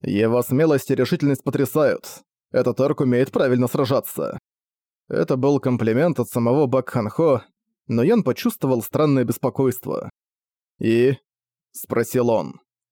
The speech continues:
«И я должен надрать задницу этому парню?» «Зачем?»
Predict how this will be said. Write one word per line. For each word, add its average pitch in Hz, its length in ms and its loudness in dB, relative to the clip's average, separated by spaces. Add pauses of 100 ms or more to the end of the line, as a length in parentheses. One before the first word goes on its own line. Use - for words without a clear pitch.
(180)
«И 107 180 0
я 123 260 2
должен 156 420 2
надрать 135 300 0
задницу 127 440 0
этому 143 320 2
парню?» 120 580 0 (480)
«Зачем?» 113 680 -2